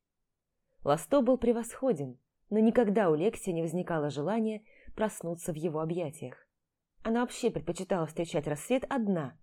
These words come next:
в своей кровати. А своей кровати у нее не будет еще какое-то время. Это раздражало, как и то, что нельзя прямо сейчас завалиться на шелковые простыни и уснуть.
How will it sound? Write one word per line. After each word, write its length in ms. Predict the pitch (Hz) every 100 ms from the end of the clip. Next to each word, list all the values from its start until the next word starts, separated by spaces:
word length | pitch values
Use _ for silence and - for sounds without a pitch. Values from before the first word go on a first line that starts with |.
| _ _ -
в 60 |
своей 300 | - 180 165
кровати. 580 | 160 180 175 147 - 127 _ _ _ _ _ _ _ _ -
А 80 |
своей 420 | 165 175 147 170 233
кровати 540 | 240 220 226 220 226
у 80 | 214
нее 220 | 214 220
не 120 | 254
будет 480 | 247 170 156 147 - _
еще 300 | - 156 180
какое-то 400 | 190 - 156 156
время. 480 | 170 165 139 131 - _ _ _ _ _ _ -
Это 180 | 247 247
раздражало, 720 | 233 190 240 208 220 151 120 _ _ _ -
как 180 | 196 196
и 20 |
то, 140 | 220 262
что 180 | -
нельзя 300 | 214 233 233
прямо 260 | - 175 151
сейчас 340 | - 160 247
завалиться 540 | 185 170 160 262 - 226
на 120 | 220
шелковые 440 | - 226 226 240
простыни 640 | 247 262 180 - 139 127 - _ _ -
и 100 | 185
уснуть. 520 | 196 - 165 139